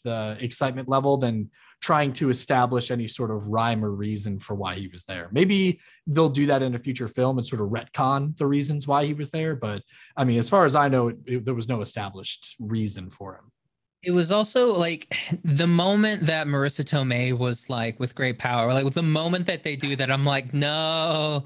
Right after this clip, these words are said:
Speaker 1: Yeah.
Speaker 2: Like, every, every aunt,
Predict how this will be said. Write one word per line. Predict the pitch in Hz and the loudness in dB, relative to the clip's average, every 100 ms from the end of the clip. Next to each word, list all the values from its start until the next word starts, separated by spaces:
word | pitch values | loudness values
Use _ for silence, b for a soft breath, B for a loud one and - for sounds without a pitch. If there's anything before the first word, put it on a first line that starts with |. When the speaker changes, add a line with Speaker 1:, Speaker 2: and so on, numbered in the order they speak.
| - | -2
Speaker 1:
Yeah. | 120 113 104 | 2 2 2
Speaker 2:
Like, | 196 190 180 170 208 | 0 0 -4 -4 -2
every, | 208 170 196 208 202 208 | -4 -2 -2 0 -2 -2
every | 180 196 180 202 202 190 170 143 - _ _ _ _ _ _ - - | 0 0 2 2 2 2 0 0 -4 _ _ _ _ _ _ -20 -6
aunt, | 180 180 | -2 -2